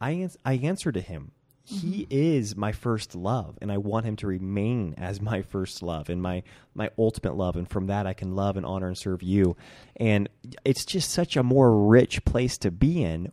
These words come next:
Speaker 1: when I'm honoring and serving the Lord first and foremost and walking close with him versus trying to just, trying just to honor you.
Speaker 2: Mm-hmm.
Speaker 1: You know, having that be the initial and the ul-,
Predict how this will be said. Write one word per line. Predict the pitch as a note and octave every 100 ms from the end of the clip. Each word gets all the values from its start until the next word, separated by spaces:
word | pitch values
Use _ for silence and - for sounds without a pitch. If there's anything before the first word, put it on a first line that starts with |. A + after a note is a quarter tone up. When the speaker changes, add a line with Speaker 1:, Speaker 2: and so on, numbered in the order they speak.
| -
Speaker 1:
when | A#2 -
I'm | A#2+ B2 A#2+ - _ -
honoring | G#2+ A2 A#2 A#2
and | G#2+
serving | G#2 A2+ G#2 G2+
the | F#2+
Lord | E2+ F2 F#2+ E2+ D2 D#2
first | G2+ F#2 -
and | E2+
foremost | - F2 E2 D#2 - -
and | G2 G2
walking | G2 G2+ - G#2
close | - F2 F2+
with | G#2+ -
him | B2+ A#2 F#2 - - _ -
versus | F#2 A2 D#3 - F2 F#2 - _ _ _ _
trying | - - G#2 F#2+ G2+
to | G#2+
just, | G2+ G2 F#2+ _ -
trying | C3 A#2 G#2 A2+
just | A2+ C3+ A#2 - -
to | -
honor | G2 F2+
you. | F#2 F#2+ - _ _
Speaker 2:
Mm-hmm. | G#3+ F3+
Speaker 1:
You | D#3
know, | G#2+
having | B2 A2 G#2+
that | G#2 A2+ -
be | G2+
the | F#2+ F2
initial | F2+ F#2 - F2+ F2 - _ _
and | G#2+ G#2
the |
ul-, | F#2+ F2